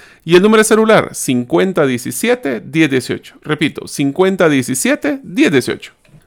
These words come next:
Hola amigos, una de las competencias principales que todo líder o cualquier persona que quiera manejar un negocio debe de poseer es comunicarse de una forma efectiva.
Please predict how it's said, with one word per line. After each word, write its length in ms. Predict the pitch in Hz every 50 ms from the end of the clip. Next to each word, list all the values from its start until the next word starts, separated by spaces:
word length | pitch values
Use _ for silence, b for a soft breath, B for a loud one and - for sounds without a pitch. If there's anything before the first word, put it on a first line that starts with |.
| _ -
Hola 140 | 202 202 208
amigos, 420 | 196 196 202 185 147 113 - - -
una 200 | - 185 185 226
de 60 | 226 196
las 200 | 151 127 - -
competencias 760 | - 139 113 - 120 - - - 165 175 185 - - 180 160
principales 840 | - - - 123 117 - - - - - 127 127 131 117 110 - -
que 160 | - 117 120
todo 480 | - _ - - 185 180 180 190 180 165
líder 400 | 160 175 180 156 120 110 - -
o 160 | - 151 147
cualquier 480 | - 170 160 151 147 - - 185 202 -
persona 460 | - 139 127 - 165 165 170 143 117
que 160 | - - -
quiera 340 | - - 170 202 208 180 135
manejar 380 | 117 113 110 101 - - 127 139
un 80 | 160
negocio 560 | 160 135 117 113 117 120 - - - 110 107 101
debe 240 | 110 151 165 165
de 100 | 151 127
poseer 580 | - 117 113 - - 120 139 180 214 233 - - -
es 300 | - 175 190 190 - - _
comunicarse 760 | - 160 143 127 117 117 113 107 - - 135 147 - - -
de 80 | 131 117
una 160 | 113 113 113
forma 280 | - - - - 107 107
efectiva. 500 | - 117 - - - 175 151 117 -